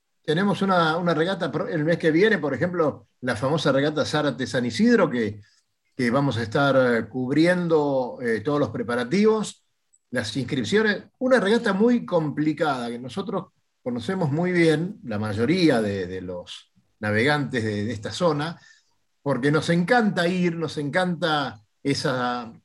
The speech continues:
eh, ese asado y esos asadores, eh, ahí en el club. Eh, y bueno,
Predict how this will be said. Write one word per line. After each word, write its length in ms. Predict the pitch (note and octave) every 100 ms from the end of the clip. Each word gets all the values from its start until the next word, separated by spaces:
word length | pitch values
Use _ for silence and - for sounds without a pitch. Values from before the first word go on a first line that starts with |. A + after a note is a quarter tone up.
| _
eh, 360 | - A#2+ A#2 - -
ese 260 | A#2+ A2
asado 800 | B2 G#2 E3+ E3 D#3 C#3+ G#2 - - _ _ _
y 120 | C3+
esos 300 | B2 C#3+ -
asadores, 920 | B2 - B2 E3 E3 D3+ A2 - - _ _ _ -
eh, 320 | B2+ A#2 A#2+
ahí 180 | A#2+ C3+
en 100 | B2+
el 200 | B2+ G#2+
club. 500 | F3+ F#3+ F3+ F#3 - _ _ _ _ _
Eh, 800 | A#2+ A#2 A2+ G#2+ G#2 G#2 G2 F#2 - _ _ _ _ _ _ _ _
y 80 | -
bueno, 500 | G#3+ A3 D3 A2 G#2